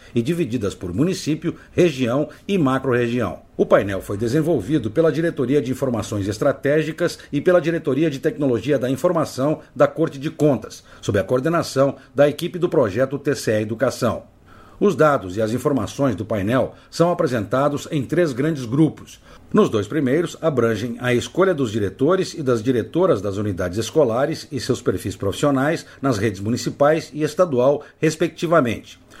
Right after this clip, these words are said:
No terceiro grupo, há um levantamento da legislação que rege a escolha dos gestores nos municípios catarinenses.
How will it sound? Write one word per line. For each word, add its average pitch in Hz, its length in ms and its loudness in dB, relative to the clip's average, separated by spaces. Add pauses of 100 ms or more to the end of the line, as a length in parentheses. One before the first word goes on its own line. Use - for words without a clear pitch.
(120)
No 180 120 4
terceiro 143 420 0
grupo, 139 360 0 (160)
há - 80 4
um 196 100 4
levantamento 131 680 -2
da 104 100 2
legislação 151 760 0 (220)
que 202 120 2
rege 139 360 2
a 127 60 2
escolha 160 440 0
dos 156 160 -4
gestores 147 600 0 (160)
nos 175 220 2
municípios 160 480 -4
catarinenses. 147 840 0